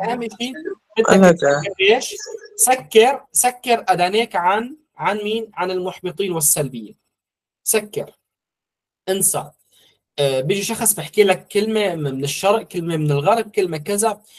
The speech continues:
Speaker 1: نحن بصراحة بشر. ونعم ببعض الأحيان بيصيبنا حالات إحباط. آه، بنصاب بال-، نوعًا ما حالات اكتئاب. أوكي، هي، هي أمور كلها طبيعية. طيب فرضًا نحن اليوم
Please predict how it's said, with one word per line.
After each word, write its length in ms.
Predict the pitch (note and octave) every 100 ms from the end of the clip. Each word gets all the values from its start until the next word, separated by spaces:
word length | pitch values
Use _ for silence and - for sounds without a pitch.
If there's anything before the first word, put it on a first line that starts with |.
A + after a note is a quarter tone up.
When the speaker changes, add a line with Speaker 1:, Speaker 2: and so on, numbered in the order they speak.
| - -
Speaker 1:
نحن 200 | G3+ B3+
بصراحة 400 | - G#3+ A3+ A#3
بشر. 380 | B3+ - D#3 D3 - _ _ _ -
ونعم 340 | F3 G#3 F3+
ببعض 320 | D3 D3+ G3+
الأحيان 380 | F3+ - G3+ G3+
بيصيبنا 440 | D#3+ D3 G3+ G3+ F3+
حالات 400 | - D#3+ F#3 E3+
إحباط. 540 | - F3+ G3 D3 D3 _ _ _ _ _ -
آه، 360 | D3+ D3+ D#3
بنصاب 580 | D3+ D#3 D3+ G3 G3 F3+
بال-، 640 | F3 E3+ E3 D#3+ D#3 D3+ - _ _ _
نوعًا 320 | E3+ F#3+ F3 F3+
ما 280 | F3+ F#3
حالات 360 | F3+ - E3 F#3+
اكتئاب. 580 | F3 - G#3 G3+ F3 D3 _ _ _ _
أوكي، 280 | G#3 G#3 C#3
هي، 360 | F#3+ G3 D3+ D#3+
هي 240 | G3+ E3
أمور 280 | D#3+ F#3+ G3+
كلها 360 | - G#3 G3+
طبيعية. 580 | G3+ G3+ F3+ D3+ A2+ G#2 _ _ _ _
طيب 200 | C#3 C3+
فرضًا 440 | C3+ - B3 G#3+ F3+
نحن 240 | G3 G3+
اليوم 520 | E3 E3 D#3+ F3 C4+